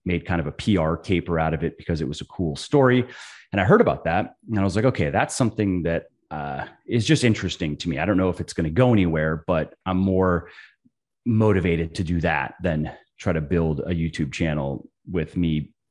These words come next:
shirtless selling things." And, um, so that was twenty twelve. I wrote this book, Bigger, Leaner, Stronger, which really was just the book that I wished somebody would have given me back when I was seventeen and said, "Hey,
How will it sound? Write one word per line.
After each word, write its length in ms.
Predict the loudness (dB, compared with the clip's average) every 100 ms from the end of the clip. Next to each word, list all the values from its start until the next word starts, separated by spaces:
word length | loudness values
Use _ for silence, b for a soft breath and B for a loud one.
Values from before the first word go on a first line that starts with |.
| _
shirtless 420 | -2 -2 -2 -6
selling 360 | -2 -2 -2 -4
things." 340 | -6 -8 -10 -16 B B B B B
And, 600 | 2 4 4 4 0 -4 -2
um, 540 | 0 2 0 -2 -4 _ _
so 280 | 2 6 6
that 120 | 4
was 120 | 2
twenty 240 | 2 2 2
twelve. 360 | 0 0 2
I 60 | 2
wrote 240 | 2 0
this 160 | -4 -4
book, 240 | -4 -2 0
Bigger, 360 | 2 4 4 4
Leaner, 340 | 2 2 0
Stronger, 480 | -4 -4 -2 0 0
which 180 | 0 2
really 220 | 4 4
was 160 | 2
just 360 | 0 -4 -4 -16 -10
the 100 | -2
book 440 | 0 2 0 -2 -6 -2
that 120 | 0
I 200 | 0 0
wished 580 | -2 -4 -4 -10 -6 -2
somebody 240 | 0 0
would 160 | 0 -2
have 180 | -4
given 320 | -2 0 0 0
me 300 | -2 -4 _ -4
back 260 | -4 -2 -2
when 100 | -2
I 120 | -2
was 180 | -2 -4
seventeen 800 | -2 -2 -4 -4 -4 -4 -6 -10 B B B B
and 520 | -2 0 0 0 -2 -2
said, 200 | -4 -2
"Hey, 320 | -2 -2